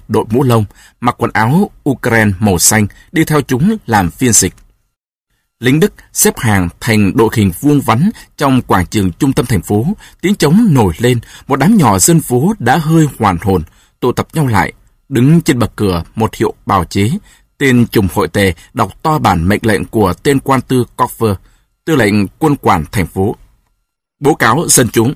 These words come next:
Điều thứ nhất, bản chức ra lệnh cho toàn thể dân phố trong vòng hai mươi bốn tiếng đồng hồ phải đem nộp hết vũ khí, cả súng lẫn kiếm và dao găm. Ai trái lệnh sẽ bị xử bắn.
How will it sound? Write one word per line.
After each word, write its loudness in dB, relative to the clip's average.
Điều 2
thứ 2
nhất, 2
bản 0
chức -4
ra 0
lệnh 2
cho 0
toàn 0
thể 0
dân 0
phố 0
trong -2
vòng 0
hai 0
mươi 0
bốn 2
tiếng 0
đồng 0
hồ 0
phải 0
đem 2
nộp -2
hết -2
vũ -2
khí, 0
cả -2
súng 2
lẫn 0
kiếm 0
và 0
dao 2
găm. 0
Ai 0
trái 0
lệnh 0
sẽ -2
bị 0
xử 2
bắn. 2